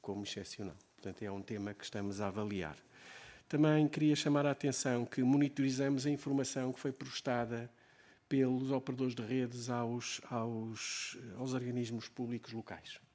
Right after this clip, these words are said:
E, portanto, essa também era uma preocupação, que tipo de informação estava a ser prestada, eh, eh, com que frequência e, que, e o que é que estava a ser dito. Portanto, foi algo também que, que teve, que fomos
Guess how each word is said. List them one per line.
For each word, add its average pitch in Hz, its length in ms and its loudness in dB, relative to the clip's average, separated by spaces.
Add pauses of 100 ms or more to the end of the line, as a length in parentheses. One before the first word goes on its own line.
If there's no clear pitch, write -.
(220)
E, 113 60 -8
portanto, 113 240 -8
essa 123 200 -6
também 113 260 -6
era 113 120 -4
uma 113 140 -4
preocupação, 117 760 -6
que - 80 -16
tipo - 200 -6
de 131 60 -4
informação 120 440 -4
estava 110 320 -6
a 113 40 -6
ser - 200 -6
prestada, 113 640 -6 (600)
eh, 120 340 0 (480)
eh, - 200 -10
com 147 180 4
que 127 340 2
frequência 131 840 -2 (380)
e, 135 220 -2
que, 127 520 0
e 147 160 0
o 131 40 -2
que - 100 2
é 131 40 2
que - 80 -4
estava 113 200 -2
a 107 60 -2
ser 104 240 -4
dito. 98 260 -12
Portanto, - 260 -10
foi 113 200 -6
algo 113 200 -6
também 113 280 -10
que, 113 240 -10
que - 140 -20
teve, - 260 -8
que - 280 -18
fomos 117 400 -6